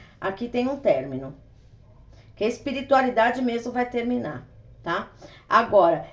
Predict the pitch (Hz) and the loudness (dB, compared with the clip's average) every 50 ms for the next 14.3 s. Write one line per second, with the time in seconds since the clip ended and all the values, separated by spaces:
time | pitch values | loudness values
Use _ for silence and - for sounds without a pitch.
0 | - 160 - - 233 277 - 302 285 - 262 247 247 - 226 208 - - - 269 | -8 -4 4 6 6 6 6 4 0 2 2 0 0 2 0 0 0 2 6 8
1 | 277 320 349 349 339 320 285 233 202 180 151 - - - - - - _ - 180 | 10 10 10 8 6 4 6 6 6 6 4 2 -4 -10 -18 -20 -20 _ -2 2
2 | 214 226 220 - 226 - - 214 208 208 233 269 320 - 294 254 269 254 - - | 2 2 2 0 -6 -4 0 0 2 4 4 4 4 4 2 2 2 0 -2 -6
3 | 262 240 254 - - 254 226 220 233 185 180 165 139 123 127 - - - - - | -8 -8 -8 -6 -2 -2 -2 -2 -2 -2 -2 0 0 -2 -6 -6 -10 -16 -16 -18
4 | - - - - - 240 247 247 247 - - 240 214 185 170 156 143 143 131 123 | -20 -20 -14 -2 4 6 6 6 4 4 8 10 10 10 8 4 -2 -4 -8 -10
5 | - - - - - - - 196 262 320 349 320 262 208 175 160 151 143 - - | -12 -16 -20 -20 -20 -14 -4 -2 0 2 4 4 6 6 6 6 4 0 -8 -10
6 | - - - - - - 240 254 320 330 320 277 247 214 185 - - 151 127 - | -20 -20 -20 -16 -4 2 6 8 10 10 8 8 4 4 2 2 0 -12 -14 -12
7 | - 190 190 170 147 147 156 170 202 233 233 190 160 156 - - - - - - | -6 2 2 4 4 4 2 2 4 8 8 8 8 6 -2 -12 -20 -20 -20 -16
8 | - - 196 - 269 262 - 247 247 - 277 269 269 269 247 247 269 285 - 285 | -6 -6 -2 -2 0 0 0 0 0 2 2 0 0 4 2 4 4 2 0 2
9 | 285 285 285 302 294 277 - 285 277 269 254 285 285 277 - 247 247 240 262 240 | 2 2 2 2 -4 -4 -2 -2 -2 2 2 2 2 2 2 0 0 0 2 -2
10 | 269 262 254 254 233 220 220 - 247 240 233 233 240 240 247 240 240 240 247 226 | -2 -2 0 0 0 0 0 2 2 4 4 4 2 2 0 -2 -2 -2 -2 -2
11 | 226 240 226 233 226 220 247 240 247 240 247 247 240 220 233 240 240 240 240 254 | 0 0 2 4 4 4 2 2 0 0 0 0 2 2 0 2 2 0 0 2
12 | 254 254 247 - 160 135 120 104 127 147 156 - - - - - - - - - | 0 0 2 2 2 2 0 -2 -6 -10 -14 -16 -20 -20 -20 -20 -20 -20 -20 -20
13 | - - - - - 190 226 254 247 - - - - - - - - - 254 262 | -20 -20 -10 2 6 8 8 8 6 4 -8 -18 -20 -20 -20 -16 -6 0 0 0
14 | 269 - 269 277 294 302 | 0 0 -2 -4 -4 -4